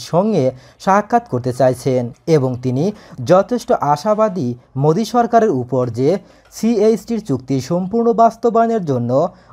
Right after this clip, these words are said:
ভারত বাংলাদেশ সরকারের সঙ্গে বোঝাপড়া করবে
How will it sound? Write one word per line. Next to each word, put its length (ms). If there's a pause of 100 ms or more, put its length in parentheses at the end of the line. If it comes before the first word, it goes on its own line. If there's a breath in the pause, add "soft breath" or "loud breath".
(100)
ভারত 420
বাংলাদেশ 520
সরকারের 500
সঙ্গে 260 (320 soft breath)
বোঝাপড়া 520
করবে 400